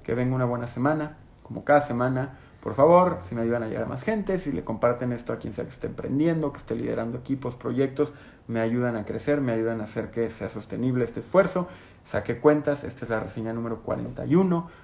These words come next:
nos quedan once, voy llevando un conteo cuesta abajo porque me, me importa que sepan que estamos próximos, porque muchos de ustedes se conectan semana a semana, o me escuchan durante la semana en sus actividades. Estamos próximos a llegar al año de reseñas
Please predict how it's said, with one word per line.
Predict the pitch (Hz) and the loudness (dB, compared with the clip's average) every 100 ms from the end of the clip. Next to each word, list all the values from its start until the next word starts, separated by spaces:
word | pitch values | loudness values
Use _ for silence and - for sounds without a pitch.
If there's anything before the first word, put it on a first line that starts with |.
| - | -10
nos | 113 98 | -8 -4
quedan | 113 113 - - | -2 -2 -4 2
once, | 165 175 - 151 156 | 4 4 2 -2 -2
voy | - 123 | -6 -4
llevando | 117 117 113 | -2 -2 -2
un | 110 | -4
conteo | 113 107 113 110 | -6 -2 -2 -2
cuesta | 120 - | -8 -2
abajo | 113 147 143 139 | 6 6 6 -2
porque | - - - | -4 -10 -10
me, | - 127 - | -10 -10 -10
me | 117 | -6
importa | 113 110 143 143 139 127 - - - | -6 4 6 6 2 -2 -6 -16 -14
que | - | -12
sepan | - 120 117 113 | -4 -2 0 -2
que | 110 | -6
estamos | - 90 - | -10 -10 -8
próximos, | 120 117 - 117 113 | -8 -8 -6 -6 -8
porque | - - | -10 -10
muchos | 120 113 113 117 | -8 -8 -8 -12
de | |
ustedes | 120 120 123 117 - - - - - | -10 -8 -6 -8 -10 -20 -20 -20 -14
se | 95 | -10
conectan | 113 110 104 110 | -6 -6 -6 -10
semana | 110 107 110 107 | -8 -8 -8 -8
a | |
semana, | 113 139 160 151 - - - - | 0 2 4 0 -6 -20 -16 -8
o | |
me | 110 104 | -6 -6
escuchan | - - - 107 | -8 -10 -8 -6
durante | 101 95 95 | -6 -6 -8
la | - | -8
semana | - 110 113 110 | -6 -4 -4 -4
en | 104 - - 120 | -8 -10 -16 -16
sus | 113 | -14
actividades. | 120 - 120 131 143 143 143 | -16 -8 -2 2 4 2 -4
Estamos | - - 110 104 | -10 -6 -6 -6
próximos | 117 117 110 104 | -8 -6 -8 -10
a | - | -8
llegar | 110 104 110 | -8 -6 -4
al | 110 | -2
año | 113 110 | -2 -4
de | 110 113 | -6 -8
reseñas | 113 - 151 147 | -8 -4 -2 -2